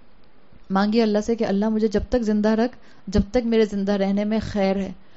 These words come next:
और मुझे उस वक्त मौत दे दे जहां मेरा जिंदा रहना मुझे गुनाहों की तरफ घसीट लेगा।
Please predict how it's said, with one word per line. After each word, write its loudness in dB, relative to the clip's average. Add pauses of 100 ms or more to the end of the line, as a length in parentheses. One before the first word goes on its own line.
(220)
और 4
मुझे 2
उस 2
वक्त 0
मौत 2
दे 2
दे 2
जहां 2
मेरा 4
जिंदा 0
रहना 2
मुझे 0
गुनाहों 0
की 0
तरफ 0
घसीट -2
लेगा। -6